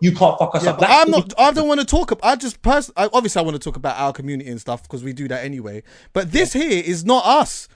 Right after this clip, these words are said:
Speaker 2: This hit, like, the, the people that have been antagonized in this situation has got nothing to do with any type of black and black crime, which doesn't exist anyway. It's just crime. Yeah, but, t-, like, this is about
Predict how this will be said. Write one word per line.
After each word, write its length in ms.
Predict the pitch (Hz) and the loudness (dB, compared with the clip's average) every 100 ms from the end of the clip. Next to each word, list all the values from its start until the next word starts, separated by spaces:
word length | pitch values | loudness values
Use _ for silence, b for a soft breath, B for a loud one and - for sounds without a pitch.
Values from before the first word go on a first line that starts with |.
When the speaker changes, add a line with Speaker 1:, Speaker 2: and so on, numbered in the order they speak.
| _ _ _ - | _ _ _ 0
Speaker 2:
This 220 | 277 330 | 2 4
hit, 220 | 302 226 | 2 2
like, 220 | 247 233 196 | 4 4 0
the, 100 | 311 | -4
the 160 | 247 | 2
people 280 | 269 403 370 | 6 6 8
that 100 | 370 | 4
have 140 | 277 | 4
been 180 | 208 269 | 2 0
antagonized 760 | 254 254 - 262 226 220 214 - | 2 2 2 0 2 2 0 0
in 140 | 208 | -4
this 160 | 208 214 | -2 -4
situation 560 | 220 190 196 220 220 170 | -6 -6 -2 -2 -2 -6
has 140 | 175 | -4
got 180 | 208 208 | -4 0
nothing 340 | 285 - 302 | 0 0 -6
to 80 | 226 | -8
do 320 | 208 214 180 190 b b | -10 -8 -8 -12 b b
with 160 | 180 - | -2 2
any 240 | 269 269 | 2 2
type 300 | - 220 220 | 4 4 6
of 180 | 196 160 b - | 2 2 b 0
black 280 | 220 233 214 | 4 4 2
and 100 | 196 | 2
black 240 | 220 - | 0 0
crime, 260 | - 196 180 | -2 -2 -2
which 160 | 151 | -2
doesn't 300 | 175 202 175 | 2 2 0
exist 480 | 170 135 147 - - - | -8 -8 -8 -10 -12 -6
anyway. 380 | 175 151 135 143 | -4 -4 -8 -10
It's 140 | 135 | -10
just 200 | 165 - | -12 -4
crime. 380 | 190 156 120 170 b b | 0 0 -2 -12 b b
Yeah, 200 | - 170 156 | -6 -4 2
but, 280 | 202 190 b b b | 4 4 b b b
t-, 80 | - - | -20 -4
like, 300 | 196 220 151 - _ _ | 2 2 0 -16 _ _
this 200 | 262 320 | 0 0
is 180 | 302 233 214 | 0 0 2
about 520 | 220 226 208 160 | 4 6 6 4